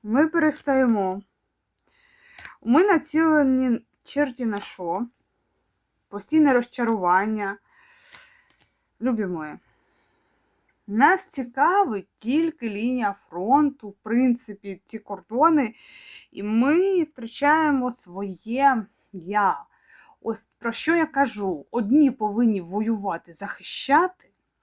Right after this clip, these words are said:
а інші підтримувати інтелект, економіку і все інше. Треба ділити суспільство. Одні одне роблять, інші інше. А оце міняти, переплітати доводиться ось до цього.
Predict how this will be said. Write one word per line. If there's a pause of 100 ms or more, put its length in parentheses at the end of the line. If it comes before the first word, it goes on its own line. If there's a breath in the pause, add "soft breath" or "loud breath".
(380 loud breath)
а
інші
підтримувати
інтелект,
економіку
і
все
інше. (260)
Треба
ділити
суспільство.
Одні (260)
одне
роблять, (100)
інші
інше. (1000 loud breath)
А
оце
міняти,
переплітати
доводиться
ось
до
цього.